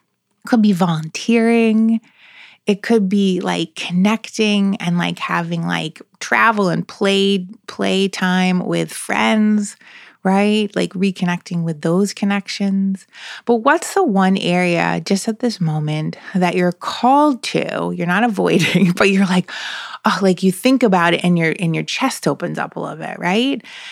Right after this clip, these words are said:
What is the one life area that, again, during this upcoming season, you're just wanting to give a little bit more time and space and nurturing to?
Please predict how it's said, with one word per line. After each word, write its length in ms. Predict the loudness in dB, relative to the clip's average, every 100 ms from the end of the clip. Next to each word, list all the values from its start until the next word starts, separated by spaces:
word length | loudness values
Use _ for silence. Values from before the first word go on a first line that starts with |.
| -18 -20 -20 _ 2
What 140 | 4
is 160 | 4 4
the 100 | 2
one 320 | 2 2 0
life 320 | 0 0 0
area 380 | -4 -2 -2 -2
that, 180 | -2 -4
again, 520 | -4 -2 0 0 0
during 400 | 0 0 2 2
this 260 | 0 -2 -2
upcoming 640 | -6 -6 -6 -2 0 0
season, 720 | -4 -8 -10 -6 -4 0 0
you're 140 | 0 -4
just 300 | -6 -8 -4
wanting 260 | 0 2
to 100 | 2
give 260 | 0 0 0
a 60 | -2
little 340 | -2 -2 0
bit 180 | 0 0
more 220 | -2 -4
time 580 | -6 -8 -4 -2 -2 -2
and 160 | -4
space 460 | -6 -6 -6 -6 -6
and 220 | -6 -4
nurturing 560 | -6 -8 -10 -10 -10 -10
to? 400 | -8 -8 -10